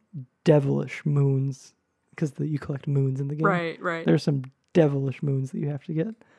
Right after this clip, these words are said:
Speaker 2: Oh, boy.
Speaker 1: Um, there's, like, a bunch of mini games scattered throughout each world, like, silly stuff like jump rope and volleyball, you know?
Speaker 2: <sighs>
Speaker 1: You just kinda, like,
Speaker 2: Yeah.
Speaker 1: pass stuff.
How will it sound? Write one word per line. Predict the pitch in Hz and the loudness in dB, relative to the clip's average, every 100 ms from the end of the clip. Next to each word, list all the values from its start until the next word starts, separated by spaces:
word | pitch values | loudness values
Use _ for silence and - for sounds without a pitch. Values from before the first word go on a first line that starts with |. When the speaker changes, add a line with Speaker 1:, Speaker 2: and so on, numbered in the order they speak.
| - | -12
Speaker 2:
Oh, | 175 | -10
boy. | 170 | -2
Speaker 1:
Um, | 156 147 143 220 156 _ - | 0 2 0 -4 -8 _ 0
there's, | 170 160 | 2 4
like, | 175 | 2
a | |
bunch | 151 175 170 | 2 2 2
of | |
mini | 151 151 156 | 0 0 -2
games | 170 175 | -4 -4
scattered | - - 151 151 | -4 -2 0 -2
throughout | - 151 147 | -2 -2 -2
each | 156 147 | -2 -4
world, | 151 151 165 220 240 _ _ - | 0 2 2 0 -6 _ _ -2
like, | 170 - - _ _ _ | -2 -2 -20 _ _ _
silly | - - 196 170 | -2 6 8 6
stuff | - 175 - | 6 2 4
like | 151 139 _ _ - | 0 0 _ _ -6
jump | 170 180 - | 0 2 4
rope | 156 143 185 - | 4 4 0 -8
and | 156 143 139 | -4 -2 -2
volleyball, | 131 160 165 139 139 143 147 _ _ _ _ - | 4 6 6 4 0 -4 -8 _ _ _ _ -2
you | 180 | 0
know? | 147 143 135 | 2 0 -4
Speaker 2:
<sighs> | 294 277 214 - | -8 -8 -12 -10
Speaker 1:
You | 165 | -6
just | 147 143 | -4 -4
kinda, | - 143 | -4 -4
like, | 143 147 - | -4 -6 -4
Speaker 2:
Yeah. | 185 | -2
Speaker 1:
pass | 160 147 | -2 -2
stuff. | - 175 | -2 -2